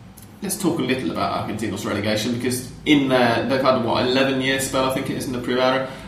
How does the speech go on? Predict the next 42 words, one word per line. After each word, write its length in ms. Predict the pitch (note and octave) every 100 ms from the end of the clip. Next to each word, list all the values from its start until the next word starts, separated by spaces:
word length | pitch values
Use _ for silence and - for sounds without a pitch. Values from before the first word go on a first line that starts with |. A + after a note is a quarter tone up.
| -
Um, 600 | A2 A2 G#2+ G#2 G#2 G#2 - - - - - -
they 140 | B2+ C3
are 120 | A#2+
the 80 | -
club 260 | C#3+ C3 B2
who, 260 | C3+ B2
if, 220 | B2+ B2+ -
if 180 | A2+
you 100 | B2+ B2+ - A#2
had 260 | A2+ - -
contacted 500 | C3 A2 G#2+ - A2
me 120 | A#2 A2
in 60 |
the 60 | A2
last 220 | A2 -
couple 200 | A#2 G#2
of 60 | G#2+
seasons 420 | A#2 A2 G#2 G#2+
and 100 | A2+
wanted 240 | A2 G#2+
to 80 | -
go 120 | A#2+
to 120 | A#2
a 20 | G#2+
game 340 | C3+ D3+ G#2+
with 140 | G#2
me, 140 | A2+ A#2+
I 120 | A#2+
know 120 | A#2
that 80 | A2
one 140 | G#2+ G2+
or 60 |
two 140 | - A2+
of 120 | -
you 80 | -
are 40 |
still 180 | G#2+ G#2
listening 280 | G2 - G2
to 40 | -
the 60 |
podcast. 340 | A2+ G#2 A#2 A#2 - - - - -
Um, 520 | A2+ A2 G#2 G#2+ -